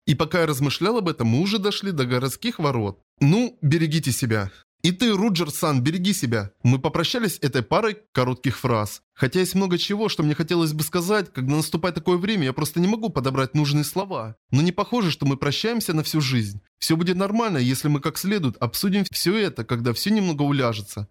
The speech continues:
К слову, похоже, он уже успел когда-то попрощаться с Джинджер вчера. «Спасибо вам большое за вашу помощь!»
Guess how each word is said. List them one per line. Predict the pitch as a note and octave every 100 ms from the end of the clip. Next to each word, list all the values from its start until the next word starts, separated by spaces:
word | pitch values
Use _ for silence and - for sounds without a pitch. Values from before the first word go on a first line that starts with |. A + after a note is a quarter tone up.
| _
К | -
слову, | - F#3 G#3+ A#2+
похоже, | B2+ B2 F3 E3+
он | C#3 D#3+
уже | D#3
успел | G3 - B3
когда-то | - C3 C3 B2
попрощаться | B2+ C3 A#2+ C#3+ D3+
с |
Джинджер | A#2+ A#2+ A#2+ C3
вчера. | - - G3 E3 G2+ - _ -
«Спасибо | - - B3 C#4 B3
вам | B3+ B3
большое | A#3+ A#3+ C4 A3
за | G#3
вашу | D4 - A3
помощь!» | - A3+ C#3+ A2 -